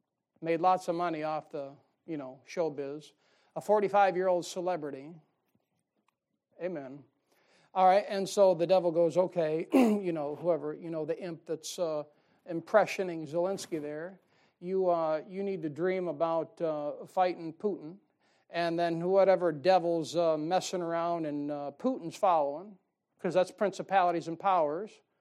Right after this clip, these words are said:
that's the rulers of darkness of this world, that's what they're connected to." And the Lord's like, "All right, you do business over there."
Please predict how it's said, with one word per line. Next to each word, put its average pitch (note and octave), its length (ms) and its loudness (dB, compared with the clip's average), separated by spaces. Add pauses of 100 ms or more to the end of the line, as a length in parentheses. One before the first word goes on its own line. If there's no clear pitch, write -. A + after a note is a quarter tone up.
(140)
that's F#3+ 260 2
the E3 220 -4
rulers E3+ 520 0
of D3 160 -8
darkness F3+ 400 0
of F3 120 -6
this D3+ 180 -10
world, F3+ 320 0
that's F3+ 180 -2
what F3 100 -8
they're D#3+ 100 -2
connected F#3+ 460 -6
to." F3 360 -6 (540)
And F#3 260 -2
the E3+ 80 -2
Lord's F3 240 -2
like, E3 240 2
"All F3+ 140 2
right, E3+ 200 0
you E3+ 180 -6
do F3 140 -6
business D#3+ 440 -4
over D#3 180 0
there." D3 540 -2